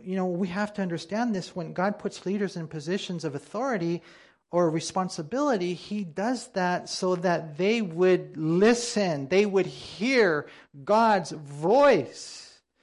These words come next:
How can you possibly aspire to lead if you're not listening, if you're not praying, if you're not desiring to follow God?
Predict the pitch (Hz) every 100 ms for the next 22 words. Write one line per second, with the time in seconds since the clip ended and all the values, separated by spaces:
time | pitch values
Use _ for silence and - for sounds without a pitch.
0 | _ _ _ 220 285 285 240 185 - -
1 | 262 247 - 196 175 175 151 - - 214
2 | 220 214 180 175 165 175 185 277 277 185
3 | 180 214 202 - - _ - 190 185 190
4 | 214 214 208 190 170 175 190 240 240 -
5 | 202 175 160 190 180 165 - - - 220
6 | 247 233 196 - 185 180 165 156 147 170
7 | 208 202 160 - - 202 208 208 185 147
8 | 131 _ 240 254 285 226 123 113